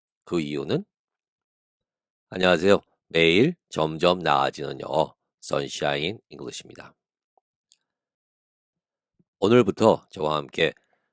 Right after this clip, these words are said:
영어 회화에 필요한 기본 명사 천오백 개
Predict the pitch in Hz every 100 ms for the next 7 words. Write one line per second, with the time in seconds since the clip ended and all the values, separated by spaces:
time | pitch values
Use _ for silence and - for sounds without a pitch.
0 | _ 80 82 98 110 _ _ 131 127 107
1 | 64 - _ _ _ - 80 - - 78
2 | 73 82 64 _ - 78 69 82 85 76
3 | 67 67 67 - 69 - _ _ _ _
4 | - - 113 110 - _ _ 78 82 82
5 | 76 73 _ - 71